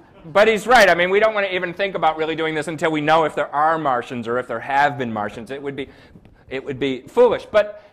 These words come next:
but what I think is very positive about this is that it's caused scientists to really think. I mean, people have gotten together and had workshops about how you would do this, and it's caused us to think about how we would intentionally change the climate of a planet. And so as an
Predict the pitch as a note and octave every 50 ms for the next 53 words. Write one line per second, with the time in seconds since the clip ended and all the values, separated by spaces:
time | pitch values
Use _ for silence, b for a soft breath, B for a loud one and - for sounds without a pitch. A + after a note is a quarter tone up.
0 | B - F#3 G3 G#3 G3 G#3 A3 A3 A3 B3+ C#4 C4+ C#4+ A3 G3+ A3+ A#3 A3 F#3+
1 | - - - G#3 A3 A#3 B3+ A#3+ A3 G3 F3+ E3+ D#3+ D#3 D3+ D3+ D#3+ D3+ D3 -
2 | D3 C3+ - E3+ D#3+ - _ - D#3+ D#3+ _ - _ _ - - G3 G#3 A3 G#3
3 | - A3 G3 F#3+ F#3 - G3 F3 - - D#3 C3 B2+ C#3 D#3+ F3 G3 G3 F#3 F3+
4 | - - G3 E3 C#3+ C3+ C3+ C#3 C#3+ C#3+ D3+ _ _ - G3 G3 - A3+ A#3+ G3
5 | E3+ D3+ - B B B B B B B B B E3+ D#3+ E3+ E3 E3+ E3+ E3 E3+
6 | E3 D#3 D3 C#3+ C#3 B2 A#2 A#2 C3 D3 E3 F3 - - - E3 D#3 D3+ D3 D3
7 | C#3+ C#3+ - - - C#3 A2 A2+ A2 G#2+ G#2 - - D3 C#3 C#3+ C#3 C#3 C3 B2
8 | A2+ G#2+ C3+ D3 D3 C#3 C#3 C#3 C#3 - B B B B - E3 E3+ E3+ - -
9 | - F#3+ G3+ G#3+ A3 G#3+ G#3+ G#3 F#3+ F#3 - - - - - G3+ G#3 G#3 G#3 E3
10 | C#3 C3+ C3 B2+ - - E3+ E3+ F3+ F3+ F3 E3 C#3 C3 D3+ F3 F#3 F3+ D#3 C3
11 | A#2+ - - E3+ E3+ G3 F#3+ - - F#3 F3+ E3+ D3+ C#3 - - C#3+ A#2+ A#2+ A#2+
12 | B2+ - - A2+ _ - G#2+ G2+ G2+ G2+ G#2 G#2+ G#2+ C3+ C3+ - - G#3 A#3 A#3+
13 | F3+ A#2+ F#2 - _ _ _ b b b b b b b - D#3 D#3 - G3 F3+
14 | F3 F3 E3+ F3 D#3